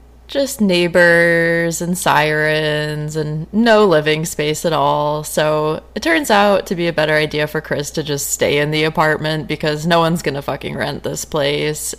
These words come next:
and he needs a place to live anyway. So Giles actually pretty proud of him for getting a job and finding a place to live.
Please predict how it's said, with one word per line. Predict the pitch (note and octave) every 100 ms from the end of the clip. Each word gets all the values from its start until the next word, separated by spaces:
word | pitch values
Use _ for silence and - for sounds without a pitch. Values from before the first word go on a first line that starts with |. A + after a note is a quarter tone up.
| -
and | D#3 D3 D3 D3 D3+ D3+
he | F3
needs | D#3+ D3+
a | D#3
place | D3 C#3+ -
to | D3
live | C3+ C#3 -
anyway. | C#3 - - - C#2 C#2+ -
So | F3 - D3 D3 D#3 D#3 - -
Giles | - G#3 A3+
actually | A#3 - B3
pretty | B3+ B3+
proud | G3+ F3+ A3+
of |
him | F3 D3+ D#3+ F3
for | F3+ D#3+
getting | D#3+ D#3 D#3 D#3+
a |
job | D#3+ C#3 C#3+ D3 D#3+ D#3
and | - D3+ D#3
finding | D3+ D3+ D#3
a |
place | D#3 D#3+ D#3
to | -
live. | D3 C3+ D3 D#3 D#3+